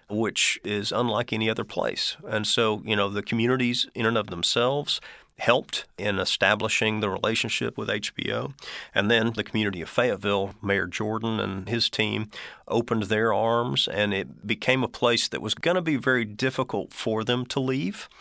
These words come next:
uh, and they had decisions to make. And so the process not only was financial for them,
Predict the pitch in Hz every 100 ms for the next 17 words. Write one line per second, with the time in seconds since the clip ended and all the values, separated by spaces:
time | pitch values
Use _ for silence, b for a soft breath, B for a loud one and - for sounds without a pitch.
0 | B B B - 101 101 80 123 139 160
1 | 160 - 214 - 135 - 98 - - -
2 | _ _ _ _ _ - 107 - 123 113
3 | 113 B B B 110 - 175 185 - 135
4 | 120 - - - _ - 110 127 123 127
5 | 123 117 113 107 - 139 - 113 117 113
6 | - - 90 - 67 -